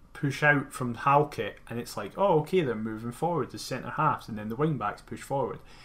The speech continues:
It was like, "No, Kingsley's getting it as a full back. He's not pushing forward. He's, he's maybe driving into a slight space directly in front of him,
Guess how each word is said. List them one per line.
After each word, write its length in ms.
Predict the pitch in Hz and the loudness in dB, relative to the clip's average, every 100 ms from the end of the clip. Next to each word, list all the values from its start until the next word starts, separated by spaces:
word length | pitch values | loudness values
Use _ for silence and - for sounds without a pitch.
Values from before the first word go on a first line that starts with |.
| - | -6
It 80 | 127 | -2
was 100 | 120 | 2
like, 140 | 120 | 4
"No, 380 | 135 151 127 117 - - | 8 8 8 4 -4 2
Kingsley's 440 | 156 180 165 135 | 6 6 6 4
getting 340 | - 160 123 120 | 8 8 8 0
it 240 | 110 - - - - | -4 -6 -14 -20 2
as 260 | 135 135 131 | 8 8 8
a 100 | 113 | 2
full 400 | - - 143 127 | 0 0 2 2
back. 480 | - 82 - - - - - - - - - | -2 -6 -8 -12 -20 -20 -20 -20 -20 -12 -6
He's 160 | 117 | -4
not 340 | 127 131 127 - - | 0 2 2 0 -4
pushing 360 | 135 - 120 | -4 -2 -4
forward. 680 | - 127 123 110 110 98 - - - | 0 2 2 2 -2 -4 -10 -10 -6
He's, 260 | 120 - - - - - - | -6 -8 -16 -20 -20 -14 -6
he's 140 | 127 | 4
maybe 280 | 156 185 185 | 6 6 6
driving 400 | 156 175 175 170 | 6 6 6 2
into 180 | 165 143 | 0 -2
a 40 | |
slight 600 | 131 - 160 170 214 - | -4 -2 0 2 0 -4
space 480 | - - 202 220 - 165 156 - | -6 2 2 2 -4 -8 -4 2
directly 520 | 127 123 151 156 185 | 2 2 0 -2 -4
in 40 | |
front 180 | 165 208 | -4 -4
of 80 | 190 | -4
him, 180 | 214 | -6